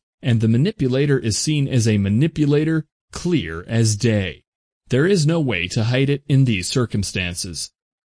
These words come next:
By taking the time to analyze the person you are talking to and get to know what they actually care about,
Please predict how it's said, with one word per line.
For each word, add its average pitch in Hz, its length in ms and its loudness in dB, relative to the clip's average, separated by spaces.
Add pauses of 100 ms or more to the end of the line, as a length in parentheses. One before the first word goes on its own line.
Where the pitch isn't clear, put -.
(160)
By 107 140 2
taking 190 380 -2
the 175 80 2
time 98 460 -4 (240)
to 117 180 -6
analyze 151 580 0
the 127 80 0
person 147 420 -2
you 113 180 -2
are 110 80 2
talking 147 500 -4
to 82 340 -8 (280)
and 120 400 2
get - 240 -2
to 120 140 0
know 110 380 0
what 98 280 -2
they 123 200 0
actually 139 760 0
care 117 300 0
about, 143 440 -2